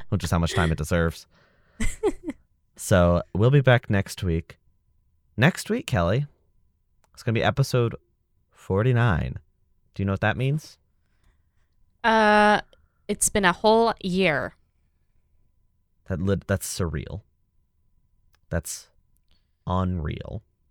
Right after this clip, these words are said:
Speaker 1: Yes, I
Speaker 2: Uh,
Speaker 1: would like to thank the fans.
Speaker 2: Wait, no, wait, wait till next week.
Speaker 1: I would
Speaker 2: Stop.
Speaker 1: like to, oh, okay.
Speaker 2: We can thank
Speaker 1: Sorry,
Speaker 2: them
Speaker 1: sorry.
Speaker 2: next week. Next week.
Speaker 1: Sorry.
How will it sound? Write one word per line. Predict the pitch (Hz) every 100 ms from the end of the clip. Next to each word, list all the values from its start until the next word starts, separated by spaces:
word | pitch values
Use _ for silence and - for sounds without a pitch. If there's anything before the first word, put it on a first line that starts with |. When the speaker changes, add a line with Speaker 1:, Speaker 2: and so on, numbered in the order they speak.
| _ _ _ _ _ _ _ _ -
Speaker 1:
Yes, | 139 - - -
I | 190
Speaker 2:
Uh, |
Speaker 1:
would | 175
like | 165 180
to | -
thank | 214 -
the | -
fans. | - 180 185 196 208 - -
Speaker 2:
Wait, | 104 -
no, | 95
wait, | 95 90 -
wait | -
till | 98
next | 92 -
week. | 71
Speaker 1:
I | 202
would | 196
Speaker 2:
Stop. | 95
Speaker 1:
like | -
to, | - -
oh, | 185 - _ -
okay. | - _ _
Speaker 2:
We | 92
can | 101
thank | 98 98
Speaker 1:
Sorry, | 95
Speaker 2:
them |
Speaker 1:
sorry. |
Speaker 2:
next | 87 -
week. | 80 - _ -
Next | 87 -
week. | 95
Speaker 1:
Sorry. | -